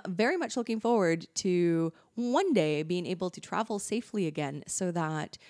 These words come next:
you and me and Engineer Dan and Brian can all go to the Netherlands,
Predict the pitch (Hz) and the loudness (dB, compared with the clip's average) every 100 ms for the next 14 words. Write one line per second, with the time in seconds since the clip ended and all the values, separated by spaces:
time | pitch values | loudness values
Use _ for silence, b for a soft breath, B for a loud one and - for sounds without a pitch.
0 | b b b b b - 175 240 285 294 | b b b b b -12 2 4 4 2
1 | - 165 170 262 294 285 175 - 277 254 | 0 -2 0 2 2 0 -2 -2 0 0
2 | 269 247 226 233 226 196 175 196 208 208 | 0 2 2 2 2 0 0 2 2 2
3 | 208 190 151 185 202 220 190 170 165 165 | 0 -4 -2 2 4 4 4 4 4 2
4 | 185 196 175 151 147 147 147 151 - | 0 0 2 0 -2 -2 -4 -8 -10